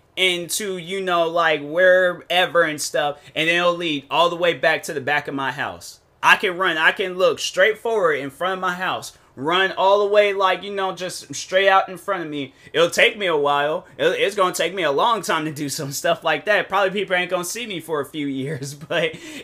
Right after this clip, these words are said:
anyways, um, but no, run straight forward and then end up right behind my house. Now, if that, if, if that, if that was the case, right? If that was the case, why is it that, you know, people haven't dri-, like, driven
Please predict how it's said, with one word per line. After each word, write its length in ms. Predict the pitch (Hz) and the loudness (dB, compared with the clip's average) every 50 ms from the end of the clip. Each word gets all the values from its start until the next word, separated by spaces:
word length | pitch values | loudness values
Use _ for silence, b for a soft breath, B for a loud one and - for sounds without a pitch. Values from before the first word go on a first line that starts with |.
| B | B
anyways, 800 | 202 233 254 240 226 208 190 180 170 165 156 156 151 - - - - | 2 4 4 4 2 2 4 4 4 4 2 2 0 -4 -8 -4 2
um, 380 | 185 185 175 170 160 151 151 | 4 6 6 6 6 4 2
but 140 | - 208 220 | 0 -2 2
no, 280 | 247 240 202 151 135 123 | 4 4 4 4 2 0
run 260 | 120 156 185 190 170 | 0 -2 0 0 -2
straight 360 | - - - 196 208 208 196 | -4 -6 -2 -2 -2 -2 -2
forward 600 | - - 214 208 190 185 170 165 160 156 160 - B B B B B | -4 -4 0 2 2 2 2 0 -2 -2 -2 -6 B B B B B
and 100 | 165 180 | 2 2
then 160 | 190 185 170 - | 4 2 0 -2
end 220 | - 190 185 170 | -4 -6 -2 2
up 220 | 190 180 165 139 147 | 4 4 4 4 4
right 200 | 170 175 170 - | 2 2 2 0
behind 360 | 165 170 160 165 165 156 160 | -2 0 0 0 0 0 -2
my 140 | 156 151 147 | -2 -2 0
house. 340 | 156 147 127 113 - - B B B B | 0 0 -2 -2 -4 -8 B B B B
Now, 240 | 170 208 214 208 | 4 4 6 6
if 100 | 196 196 | 4 4
that, 300 | 196 220 214 - 214 220 | 2 0 0 0 0 -2
if, 180 | 214 190 - - | -2 -2 -2 -4
if 120 | 208 214 | -4 2
that, 260 | - 240 254 262 - 214 | 4 6 6 6 6 4
if 160 | 220 214 - | 2 2 2
that 200 | 220 233 240 220 | 2 2 2 2
was 120 | 233 196 | -2 -6
the 100 | 180 202 | -6 -8
case, 320 | 196 - 202 175 147 - - | -6 -4 -4 -4 -4 -4 -4
right? 280 | 135 139 151 143 - _ _ _ _ _ _ _ _ _ _ _ _ _ _ _ _ _ - | -2 -2 -2 -4 -6 _ _ _ _ _ _ _ _ _ _ _ _ _ _ _ _ _ -14
If 80 | - 127 | -8 -2
that 200 | 156 160 175 175 | 2 2 2 2
was 120 | 170 139 | 0 -4
the 100 | 147 147 | -8 -10
case, 300 | - - 160 147 139 - B B B B | -8 -4 -4 -4 -4 -6 B B B B
why 280 | 123 139 175 208 220 220 | -2 4 6 8 8 6
is 100 | 196 202 | 6 4
it 160 | 196 175 - | 0 -2 0
that, 340 | 190 190 180 175 165 - - | 0 2 2 2 0 -2 -4
you 200 | 165 170 175 170 | -8 -6 -6 -4
know, 480 | 165 156 151 143 143 135 135 135 - - | -2 -2 -2 0 0 0 -2 -4 -6 -6
people 540 | - 202 180 165 - 175 170 165 160 151 139 | -8 -6 -6 -6 -2 0 2 4 4 2 2
haven't 540 | - 156 156 156 151 143 156 147 131 123 | 0 -2 0 0 0 0 -2 -4 -4 -8
dri-, 220 | 127 120 143 - - | -10 -10 -10 -10 -8
like, 300 | 151 156 151 139 123 110 | -4 -4 -4 -4 -4 -8
driven 580 | - 117 143 156 151 139 143 139 135 131 131 | -8 -6 -4 -4 -2 -2 -4 -6 -6 -8 -8